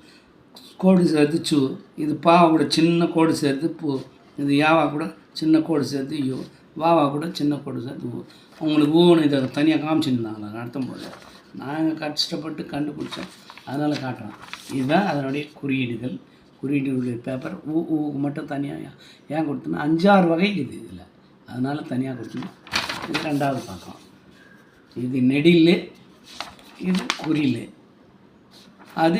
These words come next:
ஏற்கனவே நான் இதை காமிச்சது. இது எல்லாத்துக்கும் சேர்த்து கொடுத்தோம்னா இதால நடத்தும் போது அதுல ஊ, ஊ விட்டுருந்தேன். அதுக்குரிய பேப்பர் தான் இப்ப காமிச்சிருக்கேன். இது தனித்தனியா ஃபஸ்ட்டு நீங்க காப்பி எடுத்து கையில வச்சுக்கின்னு நடத்த ஆரம்பிங்க. குழந்தைங்களுக்கு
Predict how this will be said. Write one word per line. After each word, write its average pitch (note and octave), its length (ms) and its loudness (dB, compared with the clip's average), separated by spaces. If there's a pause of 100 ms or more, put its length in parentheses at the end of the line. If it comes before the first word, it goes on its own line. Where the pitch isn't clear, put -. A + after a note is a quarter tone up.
(120)
ஏற்கனவே F#3 520 8
நான் E3 180 6
இதை D#3 140 2
காமிச்சது. D#3+ 460 -2 (500)
இது C#3 220 -2 (100)
எல்லாத்துக்கும் F3 720 6
சேர்த்து F3+ 300 4
கொடுத்தோம்னா C#3+ 440 -2 (500)
இதால D3+ 260 0
நடத்தும் D#3+ 480 2
போது D3 200 0 (560)
அதுல C3+ 340 -2
ஊ, F3 40 4 (140)
ஊ E3+ 160 2
விட்டுருந்தேன். C3+ 560 0 (260)
அதுக்குரிய G#3 420 0
பேப்பர் G3 340 -2
தான் A3 120 -6
இப்ப D3 140 -6
காமிச்சிருக்கேன். C#3+ 540 -6 (560)
இது B2+ 120 -6
தனித்தனியா D3+ 500 4
ஃபஸ்ட்டு E3 420 -2
நீங்க C3+ 200 -2 (120)
காப்பி D#3 360 -6
எடுத்து C3 320 -6
கையில C#3 360 -2
வச்சுக்கின்னு D3+ 340 -6 (720)
நடத்த D3 320 -6
ஆரம்பிங்க. B2 500 -2
குழந்தைங்களுக்கு A#2+ 480 -4